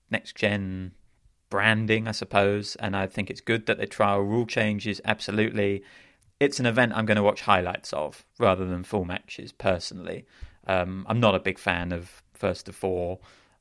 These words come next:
uh, games in a set, but, you know, I sort of quite like the other ru-, rule changes that they're trialing. Um, I saw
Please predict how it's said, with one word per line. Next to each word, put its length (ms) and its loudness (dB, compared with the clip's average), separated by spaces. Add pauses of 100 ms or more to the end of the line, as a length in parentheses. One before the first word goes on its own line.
(100)
uh, 300 -4
games 400 -2
in 80 -8
a 60 -8
set, 600 0
but, 300 -2
you 140 -10
know, 100 -4
I 80 -6
sort 180 -6
of 140 -10 (140)
quite 180 0
like 160 0
the 100 0
other 220 4
ru-, 360 0 (200)
rule 220 -2
changes 400 -2
that 100 -8
they're 100 -4
trialing. 640 2 (460)
Um, 540 4 (280)
I 80 2
saw 400 4